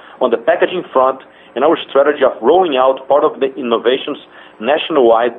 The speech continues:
like we just did for Skol three sixty, is also an important step to make innovation even more relevant for our top-line growth. Besides, our brand health indicators keep showing the strength of our brands.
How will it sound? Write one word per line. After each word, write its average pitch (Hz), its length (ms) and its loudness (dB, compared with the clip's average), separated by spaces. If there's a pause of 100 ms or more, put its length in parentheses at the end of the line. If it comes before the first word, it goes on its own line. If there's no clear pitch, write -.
like 131 240 0
we 139 80 -4
just 165 280 -2
did 147 220 -2
for 131 220 0
Skol 147 240 2
three 123 240 -8
sixty, 139 340 -6 (380)
is 120 160 -6
also 143 240 2
an 143 60 -4
important 147 520 -2
step 127 260 0
to - 80 -8
make 123 200 -2
innovation 135 480 0
even 180 240 -2
more 160 180 2
relevant 135 460 2 (400)
for 135 180 4
our 131 60 -12
top-line 131 380 2
growth. 95 280 0 (920)
Besides, 147 420 -2 (100)
our 123 200 4
brand 151 260 -2
health 147 260 0
indicators 131 440 -4 (120)
keep - 140 -8 (120)
showing 151 200 0
the 127 80 -4 (120)
strength 143 280 0
of 143 120 2
our 143 120 4
brands. 98 340 -2